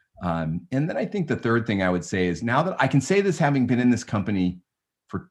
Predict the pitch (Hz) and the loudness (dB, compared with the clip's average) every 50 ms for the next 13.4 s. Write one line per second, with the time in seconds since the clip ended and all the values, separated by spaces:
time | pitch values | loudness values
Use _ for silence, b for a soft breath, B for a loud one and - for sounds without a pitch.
0 | _ _ - 202 147 - - 92 87 82 78 - 78 71 69 62 - - - 98 | _ _ -10 -10 -8 -4 -2 0 0 -2 -2 -6 -8 -8 -8 -10 -14 -12 -10 -10
1 | 98 - - 101 92 85 - - - 101 90 80 120 123 123 117 - - 98 - | -8 -6 -4 -4 -4 -6 -6 -4 -4 -4 -2 2 4 4 4 2 0 -4 -6 -2
2 | - - 110 110 107 98 87 85 85 - 107 98 - 95 - - 92 90 92 - | 0 0 2 2 2 2 0 -2 -2 -4 -6 -6 -6 -8 -4 -2 -2 0 0 0
3 | 85 - 92 - - 113 95 87 - 113 107 95 95 98 107 92 92 98 92 92 | 0 0 -4 -2 -2 -4 -4 -2 0 0 0 0 0 -2 -2 -2 -2 -2 -2 -4
4 | 92 - 113 113 - 107 - 101 87 92 87 82 85 90 110 135 147 139 117 110 | -4 -4 -6 -4 -4 -6 -6 -4 -4 -4 -4 -2 -2 2 4 4 4 4 2 0
5 | 87 80 78 B B B B B B B B B B _ _ - 101 101 98 95 | 0 -2 -4 B B B B B B B B B B _ _ 0 2 2 4 4
6 | 92 92 90 - - _ - 104 - 120 120 117 117 - 139 139 143 135 - - | 2 0 0 -4 -8 _ -6 -2 0 0 0 0 0 0 0 2 2 0 -2 -6
7 | - _ _ _ _ _ _ _ _ _ _ _ _ 113 113 110 113 - 110 110 | -16 _ _ _ _ _ _ _ _ _ _ _ _ -2 -2 -2 0 0 0 2
8 | 120 123 107 127 113 104 - - 120 131 131 127 123 123 120 104 85 90 101 90 | 2 2 2 2 0 0 0 0 4 4 6 6 4 4 0 0 0 0 0 0
9 | 85 78 78 76 - 92 82 82 92 85 78 - 98 90 90 87 85 - 95 92 | 0 -2 -4 -4 -4 -4 -2 0 -2 -2 -2 -2 -2 0 0 -2 -2 -4 -4 -2
10 | 87 87 82 - - - 90 80 76 87 80 76 69 - b b b b b b | -2 -2 -4 -6 -6 -4 -4 -4 -4 -6 -8 -8 -10 -12 b b b b b b
11 | b - 98 85 80 80 80 - - 98 92 92 92 90 - _ - 98 95 98 | b -10 -6 -6 -4 -6 -6 -6 -4 -2 -2 -2 -2 -4 -8 _ -8 -6 -6 -6
12 | 90 - - 95 95 95 95 95 95 92 - _ 101 95 92 92 95 92 98 98 | -6 -8 -8 -6 -4 -4 -4 -4 -6 -8 -10 _ -8 -6 -6 -4 -4 -4 -6 -8
13 | - - 101 98 98 98 98 98 | -8 -10 -8 -8 -6 -6 -6 -6